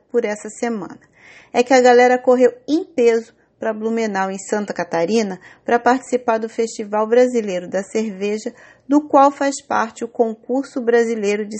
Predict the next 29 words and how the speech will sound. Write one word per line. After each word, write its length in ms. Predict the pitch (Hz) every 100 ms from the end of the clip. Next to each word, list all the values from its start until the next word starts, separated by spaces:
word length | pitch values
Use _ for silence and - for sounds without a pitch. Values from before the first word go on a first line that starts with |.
| -
Cervejas. 720 | 247 233 151 135 - - - _ _ _ _
E 100 | 262
qual 280 | 269 - 302
foi 240 | 311 226 220
o 20 |
resultado? 720 | 202 196 240 262 269 359 415 - _ _ _ _ -
A 100 | 196
cervejaria 840 | - 214 196 208 208 196 190 190
Catedral 760 | - 240 247 262 214 180 170 160
de 160 | 180
Maringá, 600 | 180 214 240 247 208 170
no 160 | 160 160
Paraná, 560 | 156 165 180 208 240 247 _ _
levou 460 | 214 233 220 240 240
a 60 |
principal 720 | 233 269 294 294 269 226 226 226
premiação 680 | 254 254 269 285 - 165
e 40 | 175
foi 200 | - 180
apontada 680 | 180 214 208 - 220 233 233
como 260 | 226 214
a 80 | 220
melhor 560 | 226 240 226 226 294 320
do 140 | 302
país 420 | 311 311 262 262 - - - _
pelo 240 | 220 214 226
terceiro 640 | 247 220 - 277 302 285
ano 220 | 240 240
consecutivo. 1000 | 247 240 240 226 214 214 - - - -